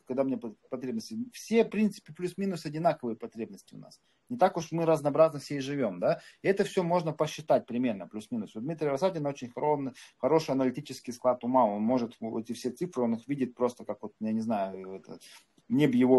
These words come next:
вот это видение. <laughs> И он уже посчитал и заложил эти все наши потребности в систему. Да? Сколько мы можем тратить? Не зря же он вывел, что десять тысяч долларов на каждого члена семьи, вот эти все метрики, они не,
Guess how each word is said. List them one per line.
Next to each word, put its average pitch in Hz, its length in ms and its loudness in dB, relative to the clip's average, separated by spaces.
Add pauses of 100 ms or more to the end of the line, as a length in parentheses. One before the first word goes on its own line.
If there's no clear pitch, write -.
вот 117 100 0
это 123 100 -2
видение. 107 720 0
<laughs> 139 320 4 (640)
И 175 380 6
он 208 200 8
уже 185 160 2
посчитал 190 580 6
и 160 40 -2
заложил 160 560 4
эти 143 240 -4
все 165 320 2
наши 151 260 2
потребности 180 580 -4
в 170 140 -2
систему. 107 600 -6 (120)
Да? 160 220 0
Сколько 214 380 2
мы 185 200 -2
можем 165 480 0
тратить? 151 360 0
Не 156 180 -4
зря 196 200 2
же 170 80 -2
он 143 80 -2
вывел, 139 280 0
что 110 140 -14
десять 151 280 -10
тысяч 127 280 -12 (280)
долларов 139 440 4
на 113 120 -2 (300)
каждого 123 260 6
члена 113 280 0
семьи, 156 460 2
вот 127 100 2
эти 117 140 -10
все 156 200 -4
метрики, 147 500 0
они 117 160 -2
не, 143 200 -2